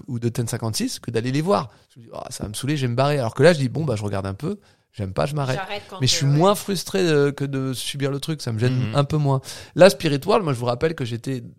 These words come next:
Speaker 1: je, un de celui qui avait été pas le, pas déçu, mais qui avait moins apprécié le concert. Moi, j'ai, c'était pas la claque que j'attendais à voir.
Speaker 2: Mhm.
Speaker 1: Et je trouve que quand tu regardes le live, c'est un peu ce qui se passe. Il y a une espèce de
Speaker 2: Tu
Speaker 1: distance
Speaker 2: sens.
Speaker 1: un petit peu où je dis, ah,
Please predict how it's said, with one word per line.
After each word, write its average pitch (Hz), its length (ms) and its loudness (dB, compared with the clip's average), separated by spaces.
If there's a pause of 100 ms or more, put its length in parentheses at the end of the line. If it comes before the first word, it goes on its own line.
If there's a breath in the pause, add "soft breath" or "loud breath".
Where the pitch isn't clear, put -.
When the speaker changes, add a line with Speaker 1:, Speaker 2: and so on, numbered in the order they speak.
Speaker 1:
je, - 120 -16 (280)
un 139 100 2
de 127 80 -2
celui 139 320 0
qui - 80 -2
avait 123 140 0
été 147 300 -2 (480 soft breath)
pas 147 160 6
le, 117 200 2 (200)
pas 113 160 -4
déçu, 117 320 0
mais 175 100 0
qui 123 80 -2
avait 117 180 0
moins 135 440 2
apprécié 143 420 -2
le 139 60 -6
concert. 170 280 -2
Moi, 156 120 0
j'ai, 135 160 0
c'était - 240 -8
pas 165 180 4
la 147 120 4
claque 170 220 -4
que - 100 -6
j'attendais 135 320 0
à 127 60 4
voir. 113 280 0 (240 soft breath)
Speaker 2:
Mhm. - 60 -20 (400 soft breath)
Speaker 1:
Et 107 60 -4
je - 60 -6
trouve 240 220 -2
que 214 40 0
quand 143 140 2
tu 143 80 -6
regardes 135 200 2
le 123 60 2
live, 190 160 2
c'est - 120 -2
un 117 80 0
peu 170 140 -4
ce 170 60 -2
qui 190 120 -4
se - 60 -10
passe. 151 240 0
Il - 20 -6
y - 20 -4
a 113 40 -2
une 110 60 -2
espèce 131 280 2
de 117 100 0
Speaker 2:
Tu 117 80 0
Speaker 1:
distance 151 400 -2
Speaker 2:
sens. 151 60 -2
Speaker 1:
un 147 80 0
petit 131 200 -4
peu 185 200 -4
où 233 80 -2
je 131 60 -6
dis, - 100 -14 (160)
ah, - 160 -6